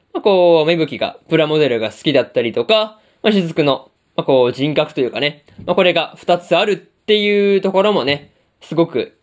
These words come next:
意外な一面が見れたなっていうところではありましたね。まあ、とりあえず、綾がね、生贄にされてしまうっていう話も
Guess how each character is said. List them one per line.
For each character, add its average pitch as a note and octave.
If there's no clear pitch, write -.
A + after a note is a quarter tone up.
意 C#3
外 C#3+
な G#2+
一 C3
面 B2+
が A#2+
見 A#2
れ C#3+
た B2
な D#3+
っ -
て A#3
い G#3
う F#3
と F3
こ E3
ろ D#3
で G3+
は F#3
あ B2
り A2
ま G#2+
し -
た -
ね。 C#3
ま E3+
あ、 -
と G#3
り B3+
あ A#3+
え G#3
ず、 -
綾 E3+
が G2
ね、 C#3
生 D#3
贄 D3
に C#3+
さ D#3
れ D#3
て D#3
し D#3
ま D#3
う G#3
っ G#3+
て -
い A3
う G#3
話 F#3+
も -